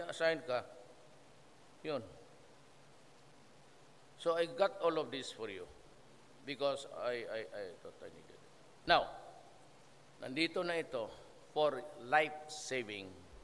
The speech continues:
itong mga to. Ah, para masiguro ko na magamit to, at yung wounded talaga need, uh, needs, uh,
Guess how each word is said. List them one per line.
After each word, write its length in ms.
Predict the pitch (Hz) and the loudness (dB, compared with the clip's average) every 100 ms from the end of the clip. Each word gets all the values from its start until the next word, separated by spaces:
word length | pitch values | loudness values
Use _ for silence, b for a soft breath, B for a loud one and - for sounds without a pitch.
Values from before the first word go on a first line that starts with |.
| - - - | -18 -20 -6
itong 160 | 127 113 | -6 -4
mga 200 | 92 87 - | -8 -10 -10
to. 80 | 98 - - - - - - - - - - - - - - 110 | -10 -12 -20 -16 -16 -16 -20 -20 -20 -20 -20 -20 -20 -20 -18 -12
Ah, 80 | 107 - | -12 4
para 400 | 180 180 180 170 139 - | 8 10 8 6 0 -4
masiguro 1040 | 139 151 151 143 127 - 160 180 185 175 | 2 4 4 2 -2 -4 4 6 8 8
ko 160 | 160 165 | 6 4
na 80 | 160 | 4
magamit 640 | 156 151 160 156 151 151 | 4 8 8 8 4 2
to, 320 | 120 104 101 - - - - - | 0 0 -6 -14 -18 -20 -16 -14
at 120 | 95 | -10
yung 160 | 131 131 | -4 0
wounded 400 | 151 151 147 147 | 2 4 2 4
talaga 360 | 143 135 127 123 113 | 0 2 2 0 -2
need, 260 | 139 135 123 | -4 -2 2
uh, 320 | 127 117 101 | 2 2 -2
needs, 360 | 127 131 113 - | -4 -6 -6 -2
uh, 280 | 120 113 | 0 0